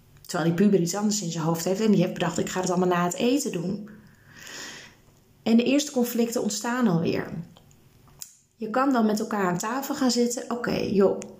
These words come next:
jij komt thuis. Hoe is dat dan voor jou? Hoe zie jij het liefst de dagindeling of de middag en de avond, eh,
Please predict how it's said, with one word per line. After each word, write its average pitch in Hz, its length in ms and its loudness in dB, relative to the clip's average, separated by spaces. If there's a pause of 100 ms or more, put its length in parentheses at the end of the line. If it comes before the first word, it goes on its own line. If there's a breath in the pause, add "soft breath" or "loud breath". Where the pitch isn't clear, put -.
(340)
jij 262 340 0
komt 254 220 4
thuis. - 640 -4 (160)
Hoe 262 280 6
is 302 120 0
dat 170 200 -6
dan 160 180 -8
voor 156 200 -2
jou? 113 300 0 (460)
Hoe 311 440 6
zie 233 180 -2
jij 214 240 2
het 196 100 2
liefst 226 480 2 (280)
de 180 100 -6
dagindeling 190 800 2
of - 100 -6
de 175 100 0
middag 180 300 4
en 170 100 2
de 165 120 2
avond, 185 600 0 (500 loud breath)
eh, - 100 -4